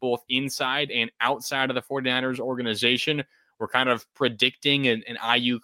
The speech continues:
breakout this season. It, it hadn't happened up to this point. This is by far his, his best game of the year, numbers-wise, and Shanahan will say numbers do not matter. You, you, you can play well or play poorly, you know, doesn't matter what the numbers are.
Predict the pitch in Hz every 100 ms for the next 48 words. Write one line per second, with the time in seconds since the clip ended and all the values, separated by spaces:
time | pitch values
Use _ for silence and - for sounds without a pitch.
0 | _ 107 107 104 120 147 143 143 151 151
1 | - 165 147 151 117 - 113 - 127 135
2 | 113 127 143 143 151 - 143 156 - -
3 | 160 139 127 - 120 117 117 - 131 135
4 | 131 107 - _ _ - 113 127 127 -
5 | 131 123 113 110 120 123 113 107 123 139
6 | 160 147 151 143 147 123 101 - 127 123
7 | 117 120 117 107 120 117 113 110 117 110
8 | 117 117 101 90 101 120 131 139 113 104
9 | _ _ _ _ 113 104 _ - 113 113
10 | 101 127 127 123 123 123 117 110 120 110
11 | - 123 120 117 117 107 _ _ _ _
12 | 110 101 101 - _ _ _ _ _ _
13 | _ _ _ _ 117 120 120 107 120 120
14 | 113 107 110 120 131 143 143 165 170